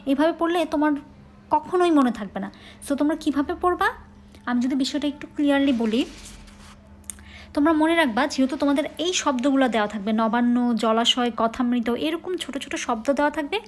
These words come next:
তোমাকে এটা বিচ্ছেদ করতে হবে। So তুমি মনে রাখবা যদি কোনো শব্দের মধ্যে আকার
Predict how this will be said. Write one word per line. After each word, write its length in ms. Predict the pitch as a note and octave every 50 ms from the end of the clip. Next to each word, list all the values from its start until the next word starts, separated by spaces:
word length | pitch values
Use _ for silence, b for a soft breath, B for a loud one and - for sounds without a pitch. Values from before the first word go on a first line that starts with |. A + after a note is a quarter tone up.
| B B B B B
তোমাকে 220 | - B3+ B3+ B3 C#4+
এটা 80 | D#4
বিচ্ছেদ 420 | C#4 A#3+ C4 C4 C4 - - F4 -
করতে 260 | - F4 E4+ - F4
হবে। 100 | F#4 F4+ -
So 80 | - D4+
তুমি 200 | D4+ - C#4+ D4
মনে 220 | C#4 C#4+ D4 D4+
রাখবা 320 | D#4+ E4 E4 D#4 - F#4 A#4 A4 B B B B B B B B B3
যদি 300 | A3 C#4 D4+ C#4 G4 G#4
কোনো 220 | G#4 F4+ F4+ F4+
শব্দের 420 | - - - C4+ A3 G#3+ - C4 A#3
মধ্যে 440 | A3+ A3 G3+ F#3+ - A3 C4 F4 - B B B B B -
আকার 340 | - C4+ C#4+ C#4+ - F#4 E4+